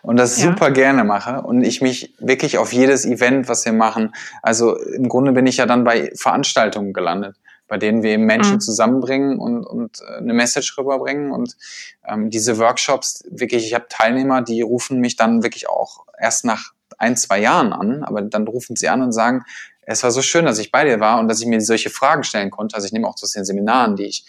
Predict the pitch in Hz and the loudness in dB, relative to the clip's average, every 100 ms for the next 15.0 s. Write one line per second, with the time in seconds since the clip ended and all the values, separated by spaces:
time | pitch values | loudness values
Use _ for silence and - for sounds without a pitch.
0 | - - 135 143 107 104 - 104 107 - | -16 2 4 4 2 -4 -4 -2 -2 -6
1 | - - _ - 123 117 127 117 104 98 | -14 -20 _ -2 2 4 4 0 -2 -2
2 | 101 101 104 143 120 151 160 - - _ | -2 -2 0 -2 -2 -8 -12 -20 -20 _
3 | 107 - - 151 123 104 190 - - 110 | -4 -4 0 2 2 2 2 0 -2 -4
4 | - - - - 104 104 104 _ _ _ | -6 -20 -12 -6 -2 -2 -6 _ _ _
5 | _ _ - 127 135 139 139 131 - 165 | _ _ 0 0 2 2 2 0 -2 -2
6 | 208 - 110 104 110 110 127 117 113 143 | 0 -2 -2 -2 -2 -2 2 2 2 0
7 | - 143 - - 160 156 - 127 120 127 | 0 -2 -2 -2 0 -2 -2 -2 -2 0
8 | 120 127 143 120 - 120 120 151 - 107 | 0 0 0 0 0 0 0 0 -2 -2
9 | 104 - 113 113 - - - 127 127 127 | -4 -4 -2 -2 -6 -14 -2 2 4 2
10 | 131 175 - 110 104 - - - - - | 2 0 0 0 -2 -4 -10 -16 -20 -14
11 | - 127 139 113 139 165 160 - - 127 | 0 2 2 2 0 0 0 -2 -2 -2
12 | - 135 156 - 151 123 113 120 131 - | 0 2 2 0 -2 -2 0 0 0 -2
13 | - - 123 135 190 214 127 123 139 131 | -4 -2 2 4 4 2 -2 0 0 0
14 | 120 120 101 107 - 117 127 - 113 - | -2 0 0 0 -2 -2 -2 -2 -2 -2